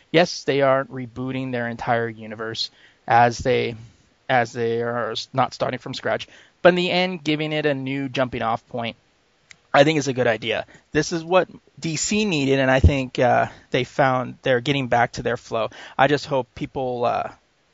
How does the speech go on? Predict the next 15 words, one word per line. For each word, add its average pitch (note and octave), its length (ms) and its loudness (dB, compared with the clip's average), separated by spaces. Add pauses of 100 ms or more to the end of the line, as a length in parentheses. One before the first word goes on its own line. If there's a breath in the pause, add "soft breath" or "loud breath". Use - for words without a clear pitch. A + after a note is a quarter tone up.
(140)
can C3 380 -4
do D3 220 -4
the C3+ 140 -2
same. C3 380 -2
I C#3 120 4
hope C#3 200 -2
these C3 140 -6
guys C3+ 180 2
can C3+ 120 -6
do C3 100 -4
the B2+ 80 -6
same B2 260 -4
thing B2 180 -6
with G#2+ 120 -8
Marvel C#3+ 460 2